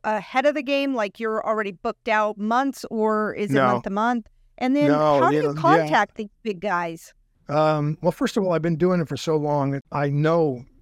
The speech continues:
Speaker 2: just about <laughs> everybody. So if I don't know the people that, uh, I would love, I know somebody who probably does. So they can contact them on my behalf, or I can ask them, "Can you give me an introduction?" That sort of thing. Um, the problem with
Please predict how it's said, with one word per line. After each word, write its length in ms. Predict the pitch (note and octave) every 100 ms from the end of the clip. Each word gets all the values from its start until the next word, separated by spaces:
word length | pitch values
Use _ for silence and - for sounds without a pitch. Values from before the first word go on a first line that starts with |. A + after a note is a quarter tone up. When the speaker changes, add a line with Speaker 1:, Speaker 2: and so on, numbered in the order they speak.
| _ _ -
Speaker 2:
just 200 | C#3 -
about 280 | C3+ C#3+ F#3+
<laughs> 0 |
everybody. 520 | D#3+ C#3+ C#3+ C3+ A#2+ _ _
So 460 | - - D#3 C#3+ C#3+
if 160 | C#3+ D3+
I 80 |
don't 300 | C#3+ D#3+ F#3
know 520 | D#3+ D3 C#3 D3 G3 F3+
the 120 | C3+ - _
people 460 | - D#3 D3 C3+ C3+
that, 360 | B2+ C3 B2 -
uh, 280 | C3+ B2+ B2+
I 140 | B2+
would 220 | B2+ C3+
love, 400 | C3 C#3 C3+ C#3 _ _ -
I 140 | C#3+
know 160 | D#3+ E3+
somebody 380 | - D#3+ D3+ C#3+
who 100 | C#3+
probably 500 | C#3+ C#3+ C3+ B2+ C3
does. 560 | A#2+ C3+ A2+ - - - _ _ _
So 400 | - D3 C#3 C3
they 140 | D3+
can 180 | D#3 C#3+
contact 640 | - D#3 D#3+ - D3 C3+
them 160 | D3+ D3
on 140 | C#3
my 200 | C3+ B2+
behalf, 640 | B2+ B2 A#2 C#3+ D3 C3+
or 140 | D3+ C3+
I 40 |
can 140 | C#3+ C3
ask 320 | C3+ C#3+ -
them, 180 | C#3+ C#3
"Can 160 | C3+
you 60 | C#3
give 160 | C#3+
me 120 | C#3 C#3
an 60 |
introduction?" 640 | C3+ - B2+ C#3 - C3 B2+ _ _ -
That 180 | C#3+
sort 240 | - C#3 C3+
of 80 | A#2+
thing. 300 | C3+ A#2+ - _ _ _ -
Um, 480 | D3 D3 C#3+ C#3+ C#3+
the 80 | C#3
problem 440 | - G3+ A3+ F#3+
with 240 | E3 C#3+